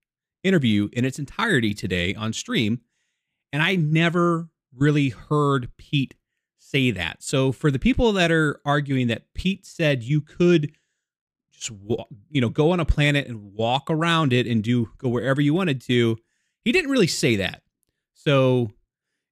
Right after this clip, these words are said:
if you're upset at them because you think he said that, he didn't. So you can kinda walk back off that ledge, my friend, and maybe get a little less upset. Uh, and you can fully explore a planet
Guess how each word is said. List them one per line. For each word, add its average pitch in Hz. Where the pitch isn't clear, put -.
if 240
you're 247
upset 180
at 190
them 196
because 131
you 117
think 180
he 208
said 202
that, 214
he 165
didn't. 104
So -
you 139
can 143
kinda 156
walk 139
back 135
off 127
that 123
ledge, 113
my 95
friend, 95
and 117
maybe 117
get 120
a -
little 147
less 139
upset. -
Uh, -
and 143
you 151
can 175
fully 190
explore 202
a 220
planet 220